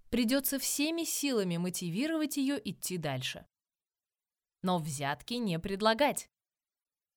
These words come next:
Сначала пёс должен сделать хоть пару шагов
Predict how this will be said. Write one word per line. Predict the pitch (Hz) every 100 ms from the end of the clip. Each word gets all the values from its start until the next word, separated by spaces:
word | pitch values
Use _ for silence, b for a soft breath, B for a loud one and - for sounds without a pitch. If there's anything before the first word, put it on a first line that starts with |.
| _ _
Сначала | - 226 240 - 359 233
пёс | - 277 262
должен | 254 294 262 254
сделать | 208 240 320 311
хоть | - 294 -
пару | 294 285 277
шагов | 294 277 214 127 -